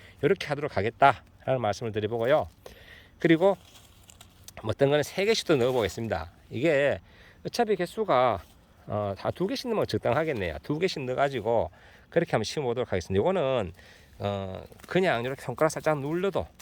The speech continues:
들어갑니다. 이렇게 들어간다. 예, 두 개씩. 조금 그래도 두 개라도 약간 떨어지게 해서 이렇게 손으로 꾹 눌리면 들어간다. 그리고 메꾸고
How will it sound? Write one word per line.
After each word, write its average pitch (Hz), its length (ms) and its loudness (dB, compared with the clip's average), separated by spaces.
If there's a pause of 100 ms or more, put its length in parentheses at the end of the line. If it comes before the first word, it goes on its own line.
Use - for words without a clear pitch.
(260)
들어갑니다. 127 720 -4 (140)
이렇게 - 340 -12 (800)
들어간다. 104 720 -4 (1700)
예, - 100 -20
두 117 220 -6
개씩. 120 380 -4 (1800)
조금 - 360 -2
그래도 143 300 -4
두 143 180 -4
개라도 156 300 0
약간 131 220 2
떨어지게 143 400 -2
해서 143 160 -6
이렇게 135 180 -8
손으로 156 300 -2
꾹 147 360 0
눌리면 147 380 -6 (380)
들어간다. 120 520 -2 (680)
그리고 135 500 -4
메꾸고 95 400 -4